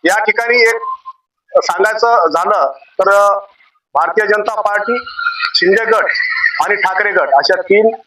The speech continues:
गटांकडून उमेदवारी दाखल करण्यात आली होती, परंतु एक नाट्य थरारानंतर दोन फॉर्म स्टँड झाले. त्यामध्ये विक्रम अटल आणि रवी आरगडे, रवी आरगडे यांनी आपला नामांकन अर्ज मागे घेतला, त्यामुळे विक्रम अटल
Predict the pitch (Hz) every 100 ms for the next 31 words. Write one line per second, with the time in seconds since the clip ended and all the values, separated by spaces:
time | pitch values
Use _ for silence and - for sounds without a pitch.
0 | _ _ - 160 185 214 214 226 180 202
1 | 208 214 196 196 202 196 196 202 196 202
2 | 190 240 247 - - _ _ 190 220 466
3 | 453 466 359 202 - - 220 175 190 208
4 | 214 208 208 160 - - - 185 226 233
5 | - _ _ _ _ _ _ - 202 196
6 | - - 190 196 170 165 - 101 170 180
7 | 196 202 214 - 165 202 208 196 196 240
8 | - - - 1077 - - - - 160 190
9 | 190 214 208 208 202 - - - - -
10 | 156 202 214 208 220 226 208 208 226 233
11 | - _ _ 165 175 214 208 214 214 220
12 | 208 214 277 285 - 156 180 202 175 147
13 | 131 - - 170 190 202 359 - 233 220
14 | 190 240